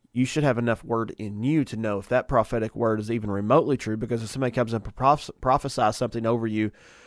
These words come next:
that is not biblically accurate, just throw the word away immediately. But if you're not found in the word, anything will sound good for your itching ears.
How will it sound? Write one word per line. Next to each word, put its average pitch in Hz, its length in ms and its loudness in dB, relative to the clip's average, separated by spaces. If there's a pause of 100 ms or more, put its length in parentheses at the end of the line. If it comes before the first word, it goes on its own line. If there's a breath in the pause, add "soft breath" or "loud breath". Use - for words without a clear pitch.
(320 loud breath)
that 117 400 4
is 107 240 -2
not 113 420 0
biblically 113 540 0
accurate, 95 560 -2 (500)
just - 220 -8
throw 139 220 4
the 131 80 2
word 120 240 4
away 110 180 4
immediately. 110 640 -4 (580 soft breath)
But 123 100 2
if 117 160 0
you're 135 160 4
not 160 220 2
found 127 280 2
in 107 80 -2
the 101 100 -2
word, 117 460 2 (240)
anything 151 440 2
will 101 100 -10
sound 104 260 -8
good 104 160 -4
for 104 140 -10
your 101 160 -4
itching 104 260 -8
ears. 120 360 -6